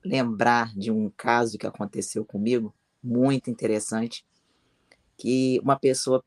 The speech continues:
pediu um atendimento fraterno. E quando eu abri a câmera, a primeira coisa que a pessoa olhou foi a infiltração que tava no teto da minha casa.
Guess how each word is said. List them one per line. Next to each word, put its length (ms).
pediu 240
um 80
atendimento 640
fraterno. 540
E 200
quando 320
eu 80
abri 260
a 80
câmera, 500
a 120
primeira 540
coisa 240
que 80
a 40
pessoa 380
olhou 320
foi 120
a 40
infiltração 640
que 80
tava 180
no 100
teto 320
da 80
minha 160
casa. 420